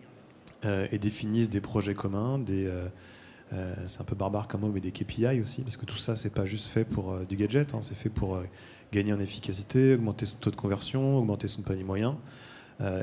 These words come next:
et augmenter la satisfaction client pour que la personne réachète et devienne parfois même un ambassadeur, euh, de la marque sur les réseaux sociaux, par exemple. Donc je pense que c'est vraiment un alignement, euh, euh, au sein des structures des entreprises qui doit être, qui doit être fait.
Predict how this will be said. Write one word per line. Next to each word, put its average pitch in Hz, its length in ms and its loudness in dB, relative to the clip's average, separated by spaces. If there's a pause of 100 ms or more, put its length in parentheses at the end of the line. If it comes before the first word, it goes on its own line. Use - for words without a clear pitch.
et 104 120 4
augmenter 107 380 6
la 101 140 4
satisfaction - 600 -2
client 117 280 0
pour 120 140 2
que 101 60 -4
la 98 80 0
personne 101 300 -2
réachète 101 500 -2 (380)
et 101 80 0
devienne 98 260 4
parfois 101 280 0
même 117 120 2
un 98 140 2
ambassadeur, 101 600 0
euh, 90 280 -4
de 98 80 0
la 90 100 0
marque 104 300 -4
sur - 140 -4
les 92 80 -2
réseaux 101 200 -2
sociaux, 98 300 -4
par 98 220 -6
exemple. 98 280 -8 (540)
Donc 98 120 0
je - 60 -4
pense 127 160 2
que 113 120 0
c'est - 180 -2
vraiment 104 240 6
un 117 100 6
alignement, 110 680 4
euh, 92 220 -2 (480)
euh, 95 260 0
au 101 80 0
sein 113 280 -2
des 101 100 0
structures - 380 -2
des 101 60 0
entreprises 117 380 0
qui - 100 -10
doit 98 140 2
être, 95 300 -4
qui - 100 -10
doit 95 120 2
être 92 60 -4
fait. 135 200 0